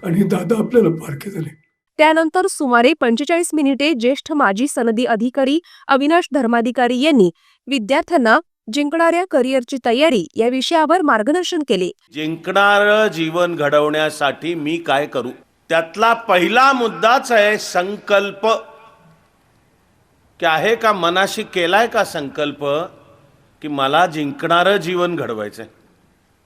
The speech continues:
Speaker 3: त्यासाठी मुळात मला जीवन घडवायचंय. घडवायचंय हा पण शब्द आहे की नुसतं पाण्यात पडलेल्या वाळक्या पानासारखा मी जीवन नावाच्या प्रवाहामध्ये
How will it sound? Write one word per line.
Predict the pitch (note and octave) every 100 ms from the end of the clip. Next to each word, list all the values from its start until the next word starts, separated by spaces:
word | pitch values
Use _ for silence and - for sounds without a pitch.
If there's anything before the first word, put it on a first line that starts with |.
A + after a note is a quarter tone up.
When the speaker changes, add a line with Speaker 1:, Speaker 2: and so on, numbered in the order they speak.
| _ _ _ _ _ _ _ _ -
Speaker 3:
त्यासाठी | E3 E3+ F#3+ F#3+
मुळात | F#3+ E3 E3 F#3+ F3
मला | D#3+ D#3+ F#3
जीवन | E3 G3 G#3+ B3
घडवायचंय. | A3+ E3+ C3+ A#2 A2 G#2+ - _ _ _ _ _ _ _ _ _ _ _ _ _ _ _
घडवायचंय | A2 G#2+ D#3+ G3+ A3+ A#3+ A#3+ A#3+
हा | F3+
पण | F#3 A3+ G3
शब्द | - C#3 F#2
आहे | A#2 - _ _ _ _ _ _ _ _ _ _
की | -
नुसतं | E3 E3 - G3+ G#3 A3 G#3+ - - - _ _ _ _ _ _ _ _ _ -
पाण्यात | D#3+ E3+ F#3+ G#3 -
पडलेल्या | F#3 E3+ F3+ F3+ F3+
वाळक्या | F#3 E3 D#3 D3+ G3+
पानासारखा | G#3 F#3 F3 F3+ F3+ F#3 E3 E3+ F#3
मी | E3+ F#3
जीवन | G#3+ F3 F3 F#3
नावाच्या | G3 F3 E3 E3 -
प्रवाहामध्ये | F#3 E3+ D3 D3+ D#3 E3 D#3+ F3+